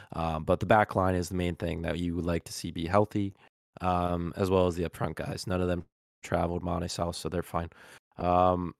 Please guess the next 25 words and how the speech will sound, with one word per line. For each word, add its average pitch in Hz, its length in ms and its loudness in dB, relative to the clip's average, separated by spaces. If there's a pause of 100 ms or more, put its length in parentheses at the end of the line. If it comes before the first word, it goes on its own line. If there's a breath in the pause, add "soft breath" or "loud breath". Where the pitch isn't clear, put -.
(360)
both 127 220 4
previous 120 260 2
matchups, 92 480 0
Leeds 98 300 -2 (420)
actually 92 640 -2 (180)
controlled 90 460 2
the 85 60 -6
possession. 87 600 0 (140)
The 90 60 -6
most 92 260 -2
recent 90 280 -2
one, 90 200 0
a 87 40 -2
one 95 280 2
one 92 160 2
draw 87 480 0
at 90 300 -2 (140)
Elland 90 280 -2
Road, 95 320 4
which 85 340 -6
this - 240 -6
match 87 260 -6
will 90 120 -2
be 90 180 -2
at, 90 240 -2